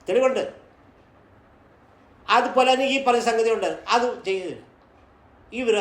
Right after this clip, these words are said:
ഇത് പിണറായി വിജയൻ ഇപ്പം എന്താ ഒരു കോടി മുപ്പത് ലക്ഷം രൂപ ആർക്ക് കൊടുത്ത്? നമ്പിയാർക്ക്. പോരെ, നമ്പിയാർക്ക് ചെയ്ത പണി എന്താ? ഒറ്റ കൊടുത്തതാണ്. നമ്പ്യാർ എന്നോട് ഒരു കുറ്റം സമ്മതിച്ചിട്ടുണ്ട്. അത്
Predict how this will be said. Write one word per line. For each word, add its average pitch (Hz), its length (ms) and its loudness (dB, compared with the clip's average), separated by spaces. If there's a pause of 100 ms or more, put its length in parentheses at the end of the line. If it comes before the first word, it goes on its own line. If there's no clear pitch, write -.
(160)
ഇത് 175 80 -6 (260)
പിണറായി 202 240 -2
വിജയൻ 208 140 -2
ഇപ്പം 202 140 -4
എന്താ 196 100 -2 (120)
ഒരു 185 120 2
കോടി 190 220 -2
മുപ്പത് 185 320 -6
ലക്ഷം 175 180 -10
രൂപ 160 120 -6
ആർക്ക് 160 140 -6
കൊടുത്ത്? 147 260 -10
നമ്പിയാർക്ക്. 127 460 -12
പോരെ, 147 140 -14 (520)
നമ്പിയാർക്ക് 180 360 -6
ചെയ്ത 170 100 -4
പണി 170 160 -6
എന്താ? 180 200 -12 (640)
ഒറ്റ - 300 -4 (120)
കൊടുത്തതാണ്. 247 420 2 (320)
നമ്പ്യാർ 196 300 0
എന്നോട് 240 320 2
ഒരു 247 180 0
കുറ്റം 247 320 -6
സമ്മതിച്ചിട്ടുണ്ട്. 240 580 -2 (2250)
അത് 220 220 2